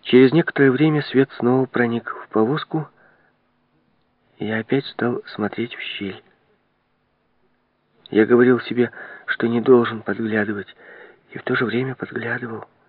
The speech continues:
Я считал, что мне лучше ничего не знать, и в то же время хотел всё знать.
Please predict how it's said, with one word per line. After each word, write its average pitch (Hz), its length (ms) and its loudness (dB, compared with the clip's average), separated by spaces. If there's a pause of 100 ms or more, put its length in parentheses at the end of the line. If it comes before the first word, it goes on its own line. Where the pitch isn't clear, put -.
(1400)
Я 113 200 -8
считал, - 400 0
что - 180 -4
мне 110 200 2
лучше 113 320 -2
ничего 113 320 -4
не 117 140 -2
знать, 117 340 -8 (440)
и - 80 -12
в - 60 -10
то 135 120 0
же 127 100 0
время 113 260 -4
хотел - 440 -10 (720)
всё 127 300 -6
знать. 101 480 -12